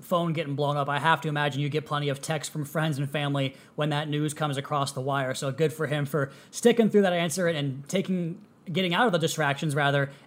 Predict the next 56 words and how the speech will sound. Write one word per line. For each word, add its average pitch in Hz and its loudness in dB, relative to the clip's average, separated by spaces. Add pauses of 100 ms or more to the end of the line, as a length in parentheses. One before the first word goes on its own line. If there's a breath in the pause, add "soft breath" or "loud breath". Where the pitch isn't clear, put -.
and 147 -2
giving 147 0
us 143 -2
a 135 -2
great 143 -2
answer. 143 -2 (180 soft breath)
Here, 196 0
let's - -2
go 233 4
back 202 4
to 180 0
Zach 165 0
right 170 0
here 165 0
real 156 0
quick. 156 0
I 165 4
asked 185 0
him 170 -2
the 156 0
question 160 -2
about 151 2
the 143 -8
journey 170 -2
of 151 -2
the 143 -2
last 147 -2
year 147 -2
for 147 -4
him, 143 -2 (200 soft breath)
going 175 4
from 165 0
being 156 -2
waived 156 0
in 147 -4
December, 139 -4
claimed 175 -2 (200 soft breath)
by 156 -2
the 151 0
Dolphins 147 0
quickly 170 -2
after 147 2
there, 127 -2 (220 loud breath)
and 151 -2
then 170 0
getting 165 4
that 151 0
one-year 226 2
extension 185 -2
in 165 -2
the 160 -4
offseason 151 -2
to 143 -8
be 156 -2
back 170 -2
here 147 -2